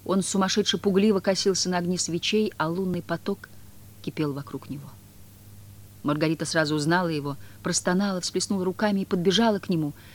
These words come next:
Она целовала его в лоб, в губы, прижималась к колючей щеке, и долго сдерживаемые слёзы теперь бежали ручьями по её лицу.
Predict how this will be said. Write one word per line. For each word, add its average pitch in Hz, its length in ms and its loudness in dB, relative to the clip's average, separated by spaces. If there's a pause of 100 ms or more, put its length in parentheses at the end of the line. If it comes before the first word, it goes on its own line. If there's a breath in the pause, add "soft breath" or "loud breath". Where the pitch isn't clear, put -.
(120 loud breath)
Она 202 180 4
целовала 202 380 2
его 190 200 2
в 175 80 2
лоб, 170 300 2
в 160 80 -2
губы, 175 340 4 (320 loud breath)
прижималась 202 540 6
к - 20 -20
колючей 208 380 6
щеке, 214 400 4
и - 20 4
долго 208 380 8
сдерживаемые 170 1040 4
слёзы 185 480 2
теперь 160 260 -6
бежали 165 340 -2
ручьями 151 560 -2 (680)
по 147 80 -2
её 139 200 2
лицу. 135 440 -4